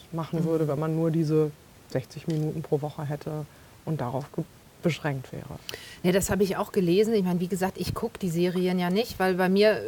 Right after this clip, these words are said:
Speaker 2: muss ich einfach sagen, ich hab die Zeit nicht. Ich muss mich immer entscheiden zwischen Buch und Serie. Das hab ich übrigens auch gefunden, kleiner Exkurs,
Speaker 1: Mhm.
Speaker 2: dass man sagt, es gibt angeblich, die Statistiken sind ja immer schwierig,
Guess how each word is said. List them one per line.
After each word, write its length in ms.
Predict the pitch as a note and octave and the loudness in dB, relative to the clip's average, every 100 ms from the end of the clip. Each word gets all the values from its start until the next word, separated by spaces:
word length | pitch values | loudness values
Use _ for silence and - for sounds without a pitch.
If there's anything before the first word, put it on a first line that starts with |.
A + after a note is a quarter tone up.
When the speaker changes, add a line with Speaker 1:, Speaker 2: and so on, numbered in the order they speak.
| A#2 - | -6 -4
Speaker 2:
muss 160 | F3 G3 | -2 0
ich 80 | F#3+ | 0
einfach 160 | F#3 | 0
sagen, 160 | E3+ D#3+ | -2 0
ich 100 | - | -2
hab 120 | - | -2
die 100 | E3+ | -6
Zeit 400 | - D3 E3 - | -2 0 -2 -4
nicht. 160 | D4 A3+ | -6 -4
Ich 120 | G#3+ | -2
muss 120 | G#3 | 0
mich 160 | G#3 - | -2 -2
immer 140 | F#3 | -4
entscheiden 400 | E3+ E3+ E3+ G#3 | -2 -2 0 -2
zwischen 320 | F#3 - E3 | -4 -4 -4
Buch 320 | E3+ G#3 A3 | -2 -2 -2
und 160 | F#3+ D#3+ | -2 -2
Serie. 460 | - E3+ F#3 A#3 D#4 F4+ - - | 0 0 2 -2 -4 -10 -20 -6
Das 160 | F3 G3 | -4 -2
hab 80 | |
ich 80 | G3 | 0
übrigens 200 | F#3+ F3+ | 0 2
auch 160 | - - | -2 -2
gefunden, 380 | G3 F#3+ F3+ F3+ | -4 -2 -4 -2
kleiner 300 | F3+ F#3 F3+ | 0 0 -4
Exkurs, 540 | - - G#3+ C#4 - - | -10 0 2 2 -4 2
Speaker 1:
Mhm. 340 | G3+ F3 G#3+ B3 | 4 4 2 0
Speaker 2:
dass 140 | G#3+ | 0
man 160 | G#3 G3 | 2 2
sagt, 260 | G3 G#3 - | 0 -2 -8
es 160 | G3+ | -4
gibt 320 | - - - - - - - - - - | -2 -4 -8 -20 -20 -20 -20 -20 -10 -2
angeblich, 600 | E3+ G3 F#3 G#3+ A#3 G#3 | 0 2 0 0 0 0
die 120 | G3 | -2
Statistiken 560 | - F3 G#3+ - F#3+ F3 | -2 -2 -2 0 -2 0
sind 160 | F3+ | 0
ja 60 | F3 | 0
immer 160 | F3 F3 | -2 -2
schwierig, 420 | F3 G3 G3 | -2 0 0